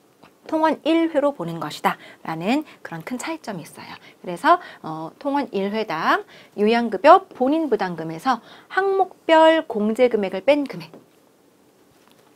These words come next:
이 역시도 사실상 기존과, 어, 유사한 같은 원리예요. 같은 원리인데, 다만 이제 항목하고 공제 금액이 달라졌어요.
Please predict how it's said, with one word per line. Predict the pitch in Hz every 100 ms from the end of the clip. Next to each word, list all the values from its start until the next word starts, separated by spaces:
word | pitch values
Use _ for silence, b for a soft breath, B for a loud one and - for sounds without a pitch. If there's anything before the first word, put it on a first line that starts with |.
| _ _ -
이 |
역시도 | 190 - - 220
사실상 | 262 262 254 233 226
기존과, | 214 - 202 202 190 190 190 B B B -
어, | 160 165
유사한 | 196 262 214 180 214 330 - B
같은 | - 185 247
원리예요. | 165 156 180 147 143 180 294 - B
같은 | - 185 208
원리인데, | 160 165 165 175 180
다만 | - 175 233 165 B B B
이제 | 196
항목하고 | 190 330 381 370 - 226 214 370 494 B B
공제 | 208 247 285 311
금액이 | 285 - 190 202 285
달라졌어요. | - 151 151 147 -